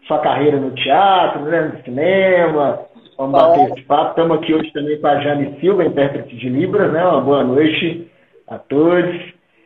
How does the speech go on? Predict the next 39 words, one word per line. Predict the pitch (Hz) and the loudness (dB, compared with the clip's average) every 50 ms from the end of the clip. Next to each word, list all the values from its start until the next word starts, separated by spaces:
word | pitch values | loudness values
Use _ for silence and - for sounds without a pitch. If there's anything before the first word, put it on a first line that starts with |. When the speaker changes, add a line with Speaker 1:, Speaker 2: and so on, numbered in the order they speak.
| _ _ _ _ | _ _ _ _
Speaker 1:
Então, | - 208 208 - - 208 190 190 | -6 -4 -4 0 0 0 2 2
como | 196 214 220 | 2 2 2
é | 262 269 | 0 0
que | - | 0
começou | 285 294 294 285 269 - 269 240 - | 2 2 4 4 2 4 2 2 0
a | - | 0
sua | 240 | -4
história | 208 - - - 196 185 185 185 180 170 | -8 -8 -8 -2 0 2 2 2 2 0
no | 165 | 0
teatro? | - - 170 151 139 135 - - - - - | -2 0 2 2 2 0 0 -4 -6 -10 -10
Como | - 160 160 180 | -8 -6 -2 -2
é | 208 214 | -2 -2
que | - - | -2 -4
você | - 214 196 - - | -4 -4 -4 -2 -2
foi | 190 185 190 190 190 175 170 156 139 123 - - - - | 0 2 2 4 4 4 4 4 2 0 -4 -8 -10 -6
trabalhar | 151 151 156 151 151 143 139 147 156 160 151 151 | -4 -2 0 2 2 2 4 2 2 0 0 -2
com | 147 139 | -6 -6
teatro, | - - - 123 131 147 147 143 127 120 - 117 120 - | -4 -4 -2 -2 0 0 2 0 0 -2 -4 -8 -12 -14
estudar? | - _ - 113 - - - 139 156 156 147 135 - | -16 _ -16 -16 -12 -6 -2 0 2 2 2 0 0
Como | 156 165 | -2 -2
é | 190 | -2
que | 175 - | -2 -2
foi | - 165 170 | 0 0 0
isso? | 170 165 | 0 0
Na | 156 - | -2 0
sua | - 180 180 | 0 0 0
família | 180 160 156 165 185 202 190 185 | 0 0 0 0 2 2 2 2
já | 180 - - - | 2 0 0 0
tem | 185 180 | 0 0
muita | 185 220 190 202 170 - | 0 0 0 0 0 0
gente | - 190 202 196 - - - | 0 0 0 0 -2 -4 -2
que | - | 0
é | 156 160 156 | 2 2 2
do | 147 139 139 | 0 -4 -4
teatro? | - 147 143 170 185 185 - - - - | -2 0 0 2 2 2 0 -2 -4 -6
Como | 170 175 | -4 -4
é | 156 139 | -4 -6
que | - - | -8 -10
foi? | - 120 101 - - | -12 -12 -12 -14 -14